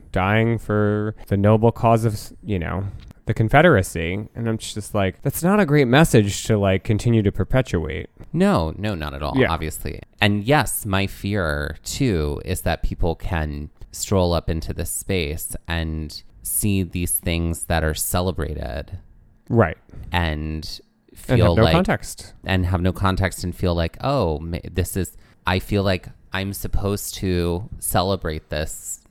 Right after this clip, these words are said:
Speaker 2: now or also continue the celebration."
Speaker 1: Right.
Speaker 2: But there is a long, complicated history of exactly how those Confederate statues got there.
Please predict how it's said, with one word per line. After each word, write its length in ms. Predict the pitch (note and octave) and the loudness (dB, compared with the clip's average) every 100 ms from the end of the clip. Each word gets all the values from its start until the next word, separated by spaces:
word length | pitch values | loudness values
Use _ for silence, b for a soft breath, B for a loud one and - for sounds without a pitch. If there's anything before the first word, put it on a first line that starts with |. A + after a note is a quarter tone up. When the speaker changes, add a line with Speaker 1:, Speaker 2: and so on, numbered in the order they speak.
| - | -4
Speaker 2:
now 400 | F2 D#2 D2+ G#2+ | -2 -2 0 0
or 320 | A#2+ F#2+ F2 | 0 -2 -2
also 360 | E2+ - F2+ F2+ | -2 -2 -4 -4
continue 440 | G2+ G2+ C3 A#2+ | -4 -2 -2 -2
the 120 | - | -4
celebration." 560 | - D#2+ D2 D2+ - - - - | -6 -6 -6 -8 -8 -14 -14 -6
Speaker 1:
Right. 180 | G2 - - _ | -6 -6 -16 _
Speaker 2:
But 180 | A#2 - | 2 2
there 180 | G#2+ G2+ | 2 2
is 180 | F#2+ F#2+ | 2 0
a 80 | |
long, 340 | F2+ E2+ E2 F2 | 0 0 0 -2
complicated 760 | - E2+ F2 F2 E2 D#2+ D#2 | -6 -6 -6 -8 -6 -6 -6
history 800 | - F#2+ - E2 C#2 C2+ C2+ F#2 _ _ - | -6 -8 -6 -6 -6 -8 -8 -8 _ _ -4
of 460 | F2 D#2+ D2+ - - - | -2 0 -4 -12 -18 -10
exactly 720 | F2+ - E2 D#2+ - - E2+ | -10 -8 -8 -8 -10 -8 -8
how 440 | - E2+ E2 D#2+ E2 | -6 -2 0 0 -2
those 180 | E2 D#2+ | -4 -6
Confederate 640 | - E2 - E2 D#2+ D#2+ - _ | -8 -8 -4 -2 -4 -6 -12 _
statues 800 | - - F2+ F2 - F2 C#2 - | -10 -6 -2 -2 -2 -8 -8 -8
got 300 | E2 F2+ - | -4 -4 -4
there. 340 | - A1 - | -8 -8 -10